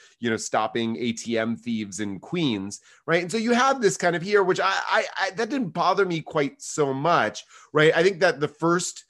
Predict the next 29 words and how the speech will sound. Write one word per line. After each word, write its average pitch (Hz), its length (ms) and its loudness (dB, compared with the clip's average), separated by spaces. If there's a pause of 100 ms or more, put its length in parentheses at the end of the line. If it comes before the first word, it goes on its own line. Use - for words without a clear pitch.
(320)
um, 131 320 2
the 139 80 -2
first 185 380 0 (420)
Wonder 147 240 2
Woman 131 280 2
film 117 440 0
was 120 440 0
really, 131 280 2
you 123 160 -2
know, 120 80 -2
in 120 80 0
addition 127 320 -2
to 117 120 -6
the 107 120 -8
theme 117 300 -4
of, 101 180 -4
you 104 100 -6
know, 104 80 -2
war 107 320 0
is 101 100 -6
bad, 151 360 2
she 135 80 -8
was 117 120 -6
really 139 180 -2
grappling 110 460 -2
with 98 100 -10
the 92 60 -18
question 104 440 -6
of, 98 280 0